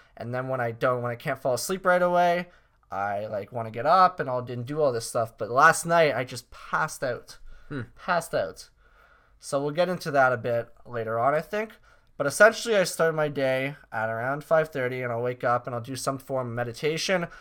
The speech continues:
Speaker 1: Um, I like to listen to music while I just sit there and focus on my breathing. I find that when I wake up, I feel, um, kind of flustered a bit,
Speaker 2: Mm-hmm.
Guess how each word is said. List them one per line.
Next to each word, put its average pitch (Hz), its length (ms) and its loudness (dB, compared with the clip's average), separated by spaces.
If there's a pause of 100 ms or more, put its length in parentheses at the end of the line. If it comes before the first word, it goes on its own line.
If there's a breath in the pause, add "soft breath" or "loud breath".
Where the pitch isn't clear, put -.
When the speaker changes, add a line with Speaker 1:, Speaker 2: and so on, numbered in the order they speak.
(300 loud breath)
Speaker 1:
Um, 110 420 -2
I 139 80 6
like 170 180 8
to 170 80 -4
listen 156 260 0
to 135 60 -4
music 131 460 -6
while 127 180 0
I 117 100 2
just 123 220 -10
sit 123 180 -10
there 131 140 -4
and 120 100 -8
focus 123 380 -8
on 127 80 -6
my 117 100 -4
breathing. 131 560 -6 (300 soft breath)
I 127 60 -10
find 147 280 4
that 147 100 2
when 143 120 0
I 135 80 2
wake 127 280 -4
up, 139 200 4
I 127 80 2
feel, 127 440 -2 (180)
um, 110 300 -4
kind 131 200 -2
of 127 80 -6
flustered 120 400 -4
a 190 60 -4
bit, 214 240 2
Speaker 2:
Mm-hmm. 104 240 -8